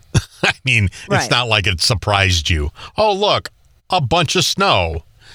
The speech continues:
Speaker 1: No, you knew about it for a few days, so you coulda went to Duane Reade yesterday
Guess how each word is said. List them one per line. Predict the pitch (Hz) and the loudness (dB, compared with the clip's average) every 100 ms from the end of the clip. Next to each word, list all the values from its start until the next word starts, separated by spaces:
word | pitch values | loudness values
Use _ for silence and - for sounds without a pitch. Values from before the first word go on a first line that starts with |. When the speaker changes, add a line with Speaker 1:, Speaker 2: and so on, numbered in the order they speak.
| - | -10
Speaker 1:
No, | 123 107 | -2 0
you | 98 104 | 2 0
knew | 120 139 | 2 0
about | 104 92 92 | 2 2 2
it | 92 | 0
for | - 98 | 0 2
a | 85 | 2
few | 156 113 | 0 0
days, | 92 87 73 73 | 2 0 -2 -4
so | - 95 80 - - - | 0 2 0 -4 -14 -2
you | 117 | 0
coulda | 110 127 | 2 0
went | 113 101 | 0 0
to | - - | -2 -4
Duane | - 117 101 95 95 | 0 2 2 0 -2
Reade | 101 95 87 - - - | 0 2 0 -4 -12 -2
yesterday | 107 104 - 95 80 76 | 0 0 0 0 0 -2